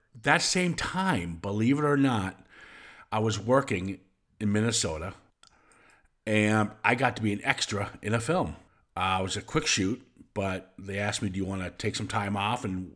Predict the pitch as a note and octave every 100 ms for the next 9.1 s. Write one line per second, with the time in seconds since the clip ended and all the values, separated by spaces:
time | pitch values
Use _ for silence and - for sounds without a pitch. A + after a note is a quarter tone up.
0 | - B2+ G2 F#2+ F#2 G2+ G2+ F#2+ G2 G2
1 | G2 A2 A2+ A2+ A2 G2+ F#2+ F#2+ F#2+ G#2
2 | G2+ G2 - A2+ A2 F3 F#3+ E2 - -
3 | - - - - - - - A2 G2+ G#2
4 | G#2+ - A#2 A2 A#2 G#2+ G#2 G2 G#2 G#2+
5 | C#3 A#2+ A2+ - - - - A2 G#2+ G#2
6 | G#2 A2 - G#2+ F#2 F2+ G2 - - -
7 | F#2+ G2 F#2+ F#2 - A#2+ G#2 - G#2+ G2
8 | G2 G2 G2 F#2 F2+ G#2 G#2 B2 D#3+ -
9 | -